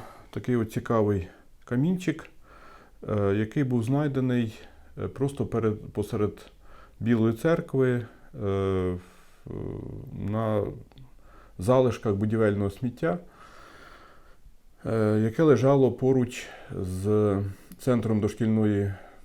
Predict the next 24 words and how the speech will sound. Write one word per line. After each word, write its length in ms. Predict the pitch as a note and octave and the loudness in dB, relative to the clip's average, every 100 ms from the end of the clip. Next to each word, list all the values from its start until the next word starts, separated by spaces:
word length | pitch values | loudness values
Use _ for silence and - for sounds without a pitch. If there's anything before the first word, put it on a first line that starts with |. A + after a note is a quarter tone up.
| - - F#2+ | -20 -14 -6
е, 160 | F#2 F2+ | -4 -4
чи 180 | - | -6
шкільної 440 | F2+ - A2 G#2+ G2 | -8 -4 0 4 4
освіти, 300 | F#2+ D3 - | 2 -6 -6
точніше, 640 | B2 A2+ A#2 G#2+ G#2+ G2+ - | -6 -4 -6 -6 -2 -4 -4
«Соняшник». 520 | - F2+ D2 - C#2 - - - - - - - - - - - - - | -2 0 0 -6 -12 -14 -20 -20 -20 -20 -20 -18 -18 -20 -20 -20 -20 -8
Е, 600 | - F#2+ F#2 F#2 F2+ F2+ C#2+ C#2+ - | -2 0 4 4 4 4 0 -6 -16
цей, 440 | - E3 F#3+ F3 C3+ - - G#2+ | -4 0 2 0 -6 -12 -8 -2
е, 400 | G#2 G2+ F#2+ F#2 - - | 0 2 0 -4 -14 -4
камінчик 640 | B2+ D#3 G#3+ - C#3+ - | 0 4 4 2 -2 -4
є 300 | C3 C#3+ C#3 | 0 2 4
нічим 340 | B2+ A#2+ C3+ C3+ | 2 0 0 0
іншим, 360 | D#3+ D3+ B2 | 0 -2 -2
як, 340 | A#2 A#2 A2+ - | 0 0 -2 -2
е, 140 | G#2 G2+ | -2 0
точильним 580 | A#2 - A#2 G2 F2 F2+ | -2 -2 -2 0 -2 -4
каменем. 440 | - D#3+ D#3 C#3+ C#3+ - - - - - - - - - | -4 0 0 -2 -4 -10 -20 -20 -20 -20 -20 -20 -10 -2
Е, 300 | F#2+ F#2+ F#2 - - | 0 2 0 -4 -14
взагалі 460 | - F#2 G#2+ A#2+ E3+ | -10 -4 -2 0 0
слід 220 | - C3+ | 0 -2
сказати, 380 | - B2 C#3 B2+ | 0 2 2 0
що 260 | - C3 A#2+ | 0 0 2
датувати, 680 | A2+ C3+ B2+ B2 G#2 - | 2 2 2 2 2 0
е, 260 | F#2 F2 E2+ | -2 -2 -4